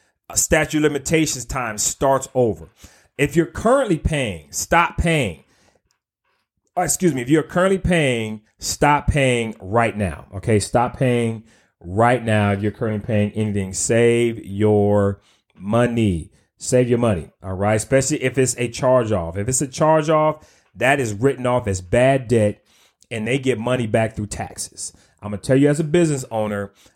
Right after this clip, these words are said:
I had somebody that owed me money, and during the taxes, they ask you, "Is there, is there any outstanding money that you didn't, weren't able to collect?" I was able to put that on my taxes,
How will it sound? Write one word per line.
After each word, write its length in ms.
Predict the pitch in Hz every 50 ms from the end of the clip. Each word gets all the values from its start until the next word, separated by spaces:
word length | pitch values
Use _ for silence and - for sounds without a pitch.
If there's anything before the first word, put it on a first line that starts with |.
| _ -
I 140 | 95 101 104
had 240 | 113 123 127 127 -
somebody 380 | 135 135 139 135 135 135 135
that 60 | 131 -
owed 180 | 131 135 139 135
me 140 | 143 147 156
money, 480 | 151 131 113 101 95 95 92 92 - _ _ _ _ _ _ -
and 180 | 104 107 104
during 280 | 95 117 117 131 139 151
the 60 | 151
taxes, 420 | 147 - 175 165 151 135 - 110
they 120 | 117 120 120
ask 380 | - 135 139 139 139 135 -
you, 80 | 123 110
"Is 160 | 98 104 107
there, 240 | 110 98 104 127 127
is 200 | 127 123 120 113
there 140 | 113 113 113 -
any 320 | 127 151 160 170 165 - - 135
outstanding 680 | 139 147 143 139 - - - 147 147 147 147 139 131
money 260 | 135 139 135 127 123 113
that 260 | 110 107 98 - -
you 80 | 147 147
didn't, 180 | 147 143 -
weren't 220 | 127 131 127 - 131
able 160 | 135 127 127
to 140 | 127 - -
collect?" 480 | - - 139 127 113 104 104 - _ _ _ _ _ _ _ -
I 80 | 117
was 100 | 120 113
able 160 | 107 117 107
to 60 | 101 -
put 240 | - - 165 156
that 120 | 151 156 156
on 100 | 151 143
my 120 | 143 143
taxes, 640 | 135 - 151 131 123 117 110 - 113 107 107 104